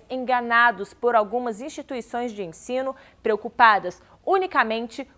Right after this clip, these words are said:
com o lucro. Para a O A B, não houve, de fato, controle efetivo por parte do órgão responsável por fiscalizar a oferta de tais vagas, nem tampouco se observou os pareceres da O A B. Na nota,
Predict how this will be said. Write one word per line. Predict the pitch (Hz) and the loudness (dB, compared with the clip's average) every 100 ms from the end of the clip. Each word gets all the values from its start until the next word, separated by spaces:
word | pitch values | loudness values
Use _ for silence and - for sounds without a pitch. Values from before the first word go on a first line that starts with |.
| _ | _
com | 254 233 | 2 2
o | 185 | 2
lucro. | 160 - - - _ _ _ _ _ | -4 -10 -16 -20 _ _ _ _ _
Para | 370 359 | 6 8
a | |
O | 262 | 8
A | |
B, | 185 240 277 | 6 4 2
não | 254 240 | 0 0
houve, | 240 220 | -2 -2
de | 180 | -10
fato, | 180 - 240 240 262 | -6 4 4 4 -2
controle | 262 254 262 254 - - | -6 -2 0 0 -2 -4
efetivo | 269 269 254 - 285 214 220 | -4 -4 -10 -10 -8 -6 -6
por | 277 254 | -4 -2
parte | - 233 220 - | 4 4 2 -8
do | 226 | -4
órgão | 233 220 214 | -2 -2 -6
responsável | 208 254 330 359 349 - 233 226 233 - _ | -6 -6 -6 -8 -8 2 2 4 -2 -8 _
por | - 330 | 0 0
fiscalizar | 359 - 294 302 247 254 233 | -2 -2 -2 -2 2 6 6
a | 220 | 4
oferta | 214 233 226 240 | 2 0 -2 -4
de | 220 | -6
tais | 240 226 196 | -2 -2 0
vagas, | 214 233 208 - - _ _ | 2 4 2 -10 -14 _ _
nem | 254 320 | -6 -6
tampouco | 320 262 - 254 254 262 | -4 -4 2 4 2 0
se | - | -4
observou | 254 269 262 208 247 | -4 -4 -8 -4 -4
os | 269 | -4
pareceres | - 294 285 - 262 277 233 | -4 -4 -4 -2 0 0 0
da | 196 | -2
O | 175 | -2
A | 160 | -4
B. | 156 - _ _ - | -10 -18 _ _ -8
Na | 185 | -6
nota, | 190 233 262 180 | 0 2 2 -2